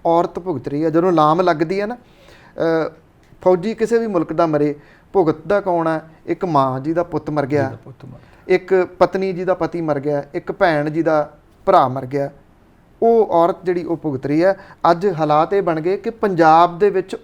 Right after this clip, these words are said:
Speaker 1: ਔਰਤਾਂ ਦੇ ਨਸ਼ਾ ਛੁਡਾਊ ਸੈਂਟਰ ਜਿਹੜੇ ਉਹ ਖੁੱਲ੍ਹ ਰਹੇ ਆ।
Speaker 2: ਸੋ ਔਰਤਾਂ ਬਾਰੇ ਵੀ ਆਪਾਂ ਗੱਲ ਕਰਦੇ ਹਾਂ। ਔਰਤਾਂ ਇਸ ਵੇਲੇ ਜਿਹੜਾ ਪਰਿਵਾਰ ਦਾ ਧੁਰਾ ਹੁੰਦੀਆਂ ਨੇ,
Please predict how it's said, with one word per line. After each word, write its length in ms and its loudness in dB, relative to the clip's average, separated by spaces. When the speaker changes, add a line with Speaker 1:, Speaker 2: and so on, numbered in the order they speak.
Speaker 1:
ਔਰਤਾਂ 420 6
ਦੇ 100 2
ਨਸ਼ਾ 280 0
ਛੁਡਾਊ 280 0
ਸੈਂਟਰ 320 -8
ਜਿਹੜੇ 220 -6
ਉਹ 200 -6
ਖੁੱਲ੍ਹ 220 -12
ਰਹੇ 100 -14
ਆ। 80 -20
Speaker 2:
ਸੋ 180 -12
ਔਰਤਾਂ 360 2
ਬਾਰੇ 200 0
ਵੀ 100 -6
ਆਪਾਂ 180 -4
ਗੱਲ 200 -4
ਕਰਦੇ 360 -10
ਹਾਂ। 140 -10
ਔਰਤਾਂ 600 -6
ਇਸ 240 -4
ਵੇਲੇ 260 -2
ਜਿਹੜਾ 440 -4
ਪਰਿਵਾਰ 380 4
ਦਾ 140 -2
ਧੁਰਾ 320 0
ਹੁੰਦੀਆਂ 420 -8
ਨੇ, 120 -16